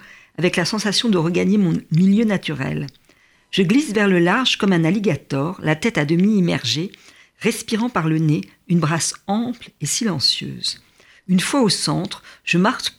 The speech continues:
une courte pause, puis commence à nager en traçant des cercles de plus en plus larges,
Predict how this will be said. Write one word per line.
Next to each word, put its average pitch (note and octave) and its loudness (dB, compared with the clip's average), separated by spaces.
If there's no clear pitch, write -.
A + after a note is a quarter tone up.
une E3 2
courte - -6
pause, E3 -4
puis G3 -6
commence A#3+ 0
à F3+ 0
nager F3 2
en G3 0
traçant F#3+ -2
des F3 2
cercles - -6
de D3+ -4
plus A3 -4
en F3 0
plus D3+ -6
larges, D3+ -4